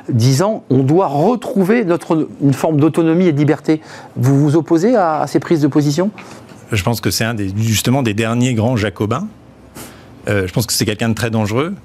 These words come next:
Speaker 2: qui, euh, s'il se retrouve dans une tradition française, c'est celle d'Édouard Drumont,
Speaker 1: Hmm.
Speaker 2: euh, pamphlétaire, euh, à qui, euh, l'historien Gérard Noiriel l'a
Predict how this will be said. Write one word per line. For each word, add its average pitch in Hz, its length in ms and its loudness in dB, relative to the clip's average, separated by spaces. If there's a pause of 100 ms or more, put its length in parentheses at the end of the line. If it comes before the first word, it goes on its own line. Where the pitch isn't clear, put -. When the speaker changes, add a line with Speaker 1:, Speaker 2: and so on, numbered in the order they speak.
(380)
Speaker 2:
qui, 117 320 0
euh, 98 240 -2
s'il 113 640 0
se - 100 -6
retrouve 113 280 -2
dans 113 60 0
une 107 120 -4
tradition 104 400 -4
française, 127 340 -2
c'est 101 140 -6
celle 98 380 -2
d'Édouard 104 280 0
Drumont, 113 360 -2 (580)
Speaker 1:
Hmm. 120 100 -2 (160)
Speaker 2:
euh, 92 240 -2
pamphlétaire, 117 680 -4
euh, 90 460 -4 (100)
à 98 120 -2
qui, 110 340 -2
euh, 92 60 -6
l'historien 107 380 -4
Gérard 107 260 -4
Noiriel 107 420 -2
l'a 90 240 -6